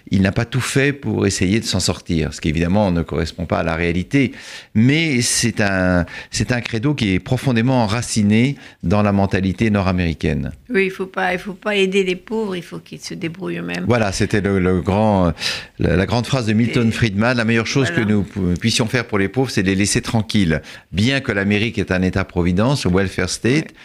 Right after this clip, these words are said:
Speaker 1: qui couvre à peu près douze à quinze pour cent de la population. Euh, mais, euh, effectivement, il n'y a pas cette idée d'une assistance aux plus démunis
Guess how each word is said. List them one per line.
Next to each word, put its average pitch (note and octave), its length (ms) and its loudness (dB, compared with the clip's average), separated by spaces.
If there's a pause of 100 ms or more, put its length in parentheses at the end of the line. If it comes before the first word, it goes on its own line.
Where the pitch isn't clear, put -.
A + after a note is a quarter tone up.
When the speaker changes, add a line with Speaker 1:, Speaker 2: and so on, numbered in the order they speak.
(180)
Speaker 1:
qui A2 100 0
couvre A2+ 280 0
à F#2+ 80 0
peu F#2 140 -2
près G2 240 -2
douze G#2 380 2
à G2+ 60 0
quinze G2+ 220 -4
pour F2 160 -4
cent A2 140 2
de G2 40 2
la F#2+ 80 2
population. F#2 760 0 (560)
Euh, F2+ 100 4
mais, G#2+ 320 6
euh, F#2 260 4
effectivement, G#2 520 2
il C#3+ 60 2
n'y A2+ 60 2
a G2 60 0
pas C#3 160 -2
cette B2 220 -2
idée A#2+ 180 2
d'une G2+ 180 2
assistance C3 960 0 (360)
aux A2 160 2
plus A2+ 200 2
démunis G#2+ 720 4